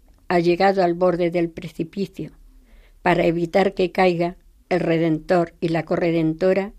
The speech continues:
han usado todos los medios.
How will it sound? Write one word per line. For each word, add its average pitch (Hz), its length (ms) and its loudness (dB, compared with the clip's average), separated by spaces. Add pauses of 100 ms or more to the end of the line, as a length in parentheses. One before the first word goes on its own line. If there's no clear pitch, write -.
(540)
han 196 240 2
usado 190 460 0
todos 180 320 0
los 165 160 -2
medios. 160 600 -6